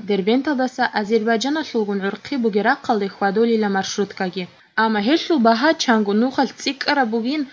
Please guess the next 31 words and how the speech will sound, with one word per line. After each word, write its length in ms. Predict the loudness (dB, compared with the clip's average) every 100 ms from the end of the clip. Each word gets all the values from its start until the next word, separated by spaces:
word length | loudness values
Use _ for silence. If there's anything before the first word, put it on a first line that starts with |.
| -16 -20 -20
ბაიან 360 | -4 0 2 2
აბულე 340 | 0 2 0 0
ბუგო 260 | -2 0 4
დერბენტ 420 | 2 2 0 0
მუყალო 460 | -4 -4 -4 -2 0
ბელიჯი 540 | 2 2 2 0 0 2
როსულლა 480 | 2 0 -2 -2 0
მუჰამად 480 | 0 -2 -2 -2 -2
ვა 120 | -2
ზარემაცა. 640 | -2 -2 -2 -2 -4 -8 -10 -12 _ _ _ _ -4
ზარემა 400 | -2 0 0 -2
ქოლი 320 | 0 0 2
იგუ 200 | 0 2
მედიკი 420 | 2 0 -2 -2
აი 120 | -2
ჰალტ 260 | 0 -2 -2
უყან. 320 | -4 -4 -4 -4 _ _ _ _
ჰე 100 | 0 2
ჰალტ 300 | 2 -2 0
ული 160 | -2 0
იგუ 200 | -2 -2
ჯემიკენთ 580 | -2 0 2 0 -2 -4
როსტალ 400 | -2 -4 -4 -2
აზარხანალდა. 800 | -2 0 -4 -4 -4 -2 -2 -2 -6
ჰენი 300 | -2 2 2 4
გულში 280 | 2 0 -2
მაზუ 340 | 0 0 2
ახალდე 380 | 2 0 0 -2
ტლოლილა 440 | -2 2 2 2 0
ჟინდიცა 440 | 0 -4 -6 -4
იასკი. 480 | -2 -2 -4 -10 -10